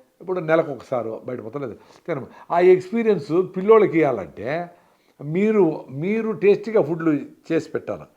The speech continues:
మీరు చేసే టైం లేకపోతే మీరే బయట ఫుడ్ తెప్పిస్తా ఉంటే పిల్లోళ్ళు ఎట్లా చేస్తారు? So పిల్లోళ్ళని ఎంగేజ్ చేయాలంటే ఎనర్జీ ఉండాలి. మీకు ఎనర్జీ ఉండాలంటే మీరు హెల్తీగా ఉండాలి. మీరు హెల్తీగా ఉండాలంటే రోజు పొద్దున్నే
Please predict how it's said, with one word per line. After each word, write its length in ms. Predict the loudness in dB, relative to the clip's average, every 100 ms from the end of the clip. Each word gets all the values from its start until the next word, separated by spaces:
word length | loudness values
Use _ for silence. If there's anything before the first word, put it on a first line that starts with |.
| _ _ _ -6
మీరు 500 | -2 -2 0 2 2
చేసే 680 | 2 2 4 2 4 0
టైం 300 | 0 0 0
లేకపోతే 440 | 0 -2 -2 -4 -4
మీరే 680 | -4 2 8 8 8 0 -14 _ _ _ _ -2
బయట 220 | 0 2
ఫుడ్ 180 | 0 0
తెప్పిస్తా 380 | 0 -2 -4 -4
ఉంటే 140 | -4
పిల్లోళ్ళు 340 | -2 -2 0 -2
ఎట్లా 160 | -4
చేస్తారు? 640 | -8 -8 -12 -12 -16 _ _ _ _ _ _ -20
So 80 | -12
పిల్లోళ్ళని 540 | -6 2 2 2 -2
ఎంగేజ్ 320 | -2 -2 0 0
చేయాలంటే 280 | 0 -4
ఎనర్జీ 300 | -6 -6 -6
ఉండాలి. 260 | -8 -10 -18 _ _ _ _ _ _ _ _ -12
మీకు 180 | -2
ఎనర్జీ 280 | 0 0 0
ఉండాలంటే 460 | -2 -2 -4 -4 -10
మీరు 260 | -6 -2
హెల్తీగా 300 | -2 -4 -8
ఉండాలి. 300 | -8 -12 -18 -20 _ _ _ _ _ _ _ -8
మీరు 120 | 0
హెల్తీగా 280 | 0 0 -2
ఉండాలంటే 260 | -4 -2 0
రోజు 200 | 2 0
పొద్దున్నే 500 | -2 -2 -2 -4